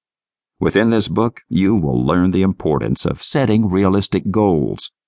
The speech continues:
You will learn how to improve your self-esteem and have fun while dieting and thinking in a positive manner. Plus, you will gain in-depth knowledge of the weight loss plateau, including what it is and how you can beat it.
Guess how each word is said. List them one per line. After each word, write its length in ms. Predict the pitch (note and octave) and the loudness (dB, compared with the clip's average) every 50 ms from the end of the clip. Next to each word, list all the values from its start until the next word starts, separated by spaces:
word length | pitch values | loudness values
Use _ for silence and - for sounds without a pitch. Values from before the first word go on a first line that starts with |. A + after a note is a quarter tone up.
| _ _ _ _ _ | _ _ _ _ _
You 80 | - G2 | 0 0
will 120 | G2 A2+ | 2 2
learn 280 | G#2+ A#2 A#2 A#2 A2+ G2+ | 2 2 2 2 2 2
how 220 | F#2+ A2 A2 A2+ | 2 2 2 2
to 160 | A2 G#2+ F#2+ | 0 2 0
improve 420 | E2+ D#2 - - G#2 A2+ B2 A2 F2 | 0 0 0 2 2 2 2 2 2
your 140 | E2 B1+ A#1+ | 0 -2 -2
self-esteem 840 | - - A2 A#2 C#3 - B2 A2+ - - C3+ C3 B2+ A2+ F2+ C#2 | -2 0 0 0 0 0 -2 -4 -2 -2 0 2 2 2 2 2
and 140 | D#2 F2 F#2 | 2 2 2
have 200 | G2 A#2+ C3 B2+ | 2 2 0 0
fun 380 | - - - C#3 C#3+ B2+ F#2 F#2 | -2 0 2 2 4 4 2 2
while 220 | - G#2+ G2 G2+ | 2 2 2 2
dieting 640 | G2 F2 A#2 A#2+ C3+ C3 B2+ F2 C#2+ C2+ B1 A#1 - - | 2 2 0 0 2 2 0 0 0 -2 -4 -4 -4 -2
and 220 | G#2 A2 A2 A2 | 0 0 0 0
thinking 440 | - - D3 A2+ E2+ - F2+ F#2+ E2 | -2 -2 0 0 2 2 2 2 2
in 120 | F2+ F#2+ | 2 0
a 60 | F2 E2 | 0 0
positive 560 | - A#2+ A#2 A2+ G2 E2 E2+ D2 D#2 D2+ E2 | 0 0 2 2 2 0 0 0 -2 -2 0
manner. 440 | F2 F2 F#2+ G#2+ A2+ F2+ A2+ - - _ _ _ _ _ _ _ _ _ _ | 0 0 2 2 2 0 0 -4 -8 _ _ _ _ _ _ _ _ _ _
Plus, 360 | - G#2+ F2+ D2+ C2 - - - - | -2 0 0 0 -2 -4 -6 -8 -4
you 160 | - F#2+ G2+ | -2 0 2
will 160 | G2+ F#2+ F2 | 2 2 2
gain 380 | E2+ - F#2 F2 F2 D#2+ D2 C2 - | 2 0 0 0 0 0 -2 -2 -2
in-depth 500 | G#2+ C3 E3+ D#3 A#2 A2+ B2+ - - - | 0 2 2 4 4 2 0 0 -2 -2
knowledge 580 | A#2+ A2+ B2 G#2+ E2+ C2+ B1 C2 C#2 E2+ F2 - | 0 0 2 2 0 0 0 0 -2 -2 -4 -6
of 180 | - G2 G2 - | -6 -4 -2 0
the 60 | A#2 A2 | 0 0
weight 200 | B2 C3+ C3+ - | 0 0 0 0
loss 280 | A2 A2+ A#2 A#2+ - | 0 0 0 0 -2
plateau, 640 | - - A#2+ A#2 A#2 - C3+ C3+ D3+ A2 - - - _ _ _ _ - | -2 -2 -2 0 0 0 0 0 2 0 0 -2 -6 _ _ _ _ -4
including 580 | - C3+ B2 - D3 C#3+ A#2+ F2 E2+ E2 D#2 | -2 -2 0 2 4 4 4 4 4 2 0
what 260 | - E2 D#2+ F#2 G#2+ - | 2 2 2 2 2 2
it 140 | D3 D#2 | 2 2
is 400 | D2 C3 E2 C2 B1 C2+ C2 - - - | 2 2 0 0 -2 -4 -6 -10 -8 -4
and 260 | D#2+ D2+ C2+ C2+ C#2 - - | -2 -2 -2 -2 -4 -8 -6
how 320 | - C#3+ C#3 A#2+ E2 D#2+ F#2 | -2 0 2 4 4 4 2
you 220 | E2+ D#2 F2 G2 | 2 2 0 0
can 200 | - - F#2+ G2+ | 2 2 2 2
beat 240 | G2+ C3 A2+ E2 - | 2 2 0 0 -2
it. 180 | - - - | -6 -10 -12